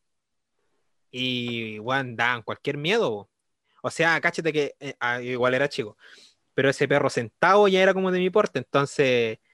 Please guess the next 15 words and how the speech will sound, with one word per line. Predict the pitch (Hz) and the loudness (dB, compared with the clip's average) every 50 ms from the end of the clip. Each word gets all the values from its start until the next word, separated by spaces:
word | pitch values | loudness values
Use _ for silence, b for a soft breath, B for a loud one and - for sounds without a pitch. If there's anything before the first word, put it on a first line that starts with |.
| _ _ _ _ _ _ _ _ _ | _ _ _ _ _ _ _ _ _
te, | - 117 117 107 | 0 2 2 2
te | - 117 | 2 0
daba | 110 117 113 107 | 2 2 2 0
miedo | 107 110 117 143 160 | 0 -2 -2 0 0
a | |
los | 165 156 | -2 -4
perros. | _ - 208 180 127 - - | _ -4 -4 -4 -4 -8 -6
Y | 139 123 | -4 -2
había | 127 139 175 | 2 2 2
un | 196 185 | 0 0
perro | _ - 180 190 190 185 | _ 2 2 2 2 0
que | 170 165 | 0 0
era | 147 127 | 0 0
muy | 123 147 180 190 | 0 -2 -4 -4
bravo. | 160 156 139 113 101 - | -2 -2 -2 -2 -2 -6